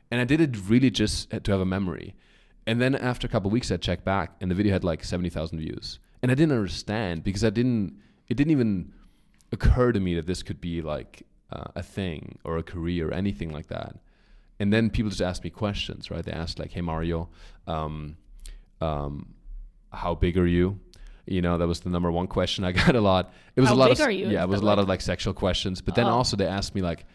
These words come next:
Speaker 1: uh, "What's your workout routine? How do you become a model?"
Speaker 2: Mm-hmm.
Speaker 1: So then I took the questions I naturally got from that community, and I made videos about every single one of them.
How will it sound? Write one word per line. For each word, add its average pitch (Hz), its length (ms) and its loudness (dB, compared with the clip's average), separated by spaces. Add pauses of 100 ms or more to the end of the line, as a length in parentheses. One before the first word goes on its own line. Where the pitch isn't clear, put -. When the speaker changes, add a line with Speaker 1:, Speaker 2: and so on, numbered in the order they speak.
(380)
Speaker 1:
uh, 85 240 4
"What's 98 220 4
your 101 100 -2
workout 95 280 0
routine? 90 520 -2 (260)
How 90 200 0
do 90 80 2
you 85 400 2
become 90 260 -2
a 87 60 -2
model?" 80 460 -2 (280)
Speaker 2:
Mm-hmm. 170 160 -12
Speaker 1:
So 95 140 0
then 110 160 0
I 107 80 0
took - 480 -2
the 101 100 -6
questions 95 560 -6
I 82 220 -6
naturally 90 560 -8
got 87 200 -8
from 82 140 -12
that 80 120 -8
community, 87 460 -4
and 82 100 -6
I 82 40 -2
made 85 160 0
videos 95 260 0
about 82 200 -2
every 82 140 -6
single 82 200 -8
one 87 100 -4
of - 60 -6
them. - 140 -10